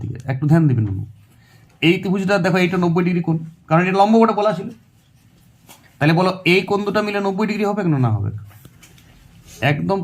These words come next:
পরিষ্কার লিখবে, ত্রিভুজ এবিএম এর ডাইরেক্ট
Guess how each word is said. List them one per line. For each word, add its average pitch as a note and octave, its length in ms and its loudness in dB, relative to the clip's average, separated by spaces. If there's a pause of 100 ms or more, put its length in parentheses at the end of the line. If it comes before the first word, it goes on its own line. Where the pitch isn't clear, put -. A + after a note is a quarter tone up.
পরিষ্কার F3+ 340 -2 (100)
লিখবে, D3+ 240 2 (140)
ত্রিভুজ E3 520 0 (380)
এবিএম E3 1300 2 (360)
এর A2+ 120 2 (1300)
ডাইরেক্ট G3 340 2